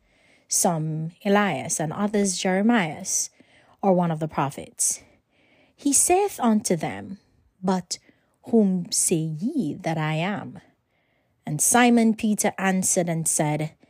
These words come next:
"Thou art the Christ, the Son of the living God." It is possible to be a Christian for years,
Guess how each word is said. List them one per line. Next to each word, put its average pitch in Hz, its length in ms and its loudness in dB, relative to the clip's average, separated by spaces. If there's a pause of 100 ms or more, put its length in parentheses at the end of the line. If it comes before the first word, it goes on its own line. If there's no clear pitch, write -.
(400)
"Thou 185 340 2
art 170 540 -2
the 165 100 -6
Christ, - 720 -4 (560)
the 156 100 -4
Son 147 600 -2 (320)
of 156 160 -6
the 151 80 -2
living 151 260 -2
God." 156 460 -6 (1600)
It 254 120 2
is 302 140 2
possible 370 380 4
to 262 120 -2
be 233 100 6
a 196 60 4
Christian 165 600 -4
for 156 140 -8
years, 156 840 -4